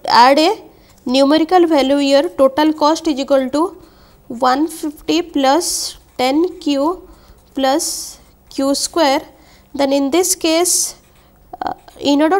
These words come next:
to find the average cost, that is, A C is equal to T C by Q. So, this comes to, this is, comes to zero, this is ten and this is,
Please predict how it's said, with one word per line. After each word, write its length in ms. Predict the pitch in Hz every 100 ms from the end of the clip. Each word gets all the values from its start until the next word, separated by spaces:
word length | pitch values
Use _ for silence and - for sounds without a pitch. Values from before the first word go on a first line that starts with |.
| 392
to 60 | 370
find 460 | - 269 269 294
the 100 | 320 254
average 400 | 240 285 359 -
cost, 300 | 294 269 294
that 140 | 285 277
is, 120 | - -
A 180 | 254 262
C 220 | 302 339
is 80 | 311
equal 240 | 302 277 285
to 100 | -
T 160 | 269
C 220 | 254 311
by 200 | 302 285
Q. 460 | 277 - 277 254 311 - - - _
So, 160 | - 277
this 260 | 233 302 -
comes 360 | 330 330 330 -
to, 80 | 277
this 240 | 262 -
is, 100 | 269
comes 240 | 294 277 -
to 100 | 277
zero, 380 | - 269 262 269 415 - - - -
this 180 | 262
is 220 | 285 262 -
ten 400 | - 254 262 370 - - _ _ _
and 260 | - 240 247
this 180 | 254 -
is, 340 | 370 - -